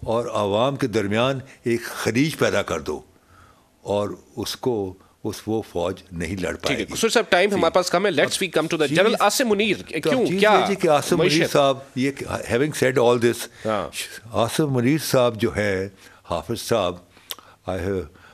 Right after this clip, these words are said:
Speaker 1: वो, अ, सी, एक रिलीजियस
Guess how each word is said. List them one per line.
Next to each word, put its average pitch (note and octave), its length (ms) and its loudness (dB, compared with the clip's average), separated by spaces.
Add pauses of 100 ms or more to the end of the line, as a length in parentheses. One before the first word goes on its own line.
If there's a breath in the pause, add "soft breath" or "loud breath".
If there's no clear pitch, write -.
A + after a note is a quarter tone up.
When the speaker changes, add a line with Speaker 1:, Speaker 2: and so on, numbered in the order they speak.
(160 soft breath)
Speaker 1:
वो, B2 560 -2 (400 soft breath)
अ, A2+ 340 -4 (280)
सी, A#2+ 680 -8
एक - 180 -12 (260)
रिलीजियस G#2+ 680 -2